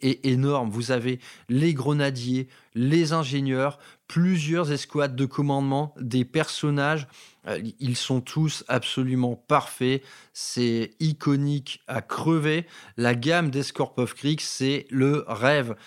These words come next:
Mais c'est un rêve, eh bien, qui est inaccessible. Et on se demande pourquoi, finalement, Game Workshop a choisi d'incarner cette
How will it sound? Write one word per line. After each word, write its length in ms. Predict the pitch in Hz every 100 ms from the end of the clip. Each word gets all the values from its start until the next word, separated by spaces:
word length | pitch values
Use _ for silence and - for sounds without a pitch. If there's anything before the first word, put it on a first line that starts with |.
| - -
Mais 120 | 131 143
c'est 240 | 151 -
un 160 | 113 107
rêve, 320 | 151 165 131
eh 100 | 117
bien, 280 | 117 127 170
qui 260 | 170 - 117
est 160 | 110 -
inaccessible. 920 | 180 180 160 - 117 - 170 196 - - - 101
Et 60 | 127
on 80 | 131
se 120 | -
demande 420 | 131 135 196 175
pourquoi, 500 | - 117 - 147 170
finalement, 460 | - 117 110 120 151
Game 240 | 127 123
Workshop 300 | 113 - 143 135
a 80 |
choisi 520 | 113 - 123 120 175 208 - - -
d'incarner 800 | 120 123 185 175 175 165 180 185
cette 380 | 127 - 123 -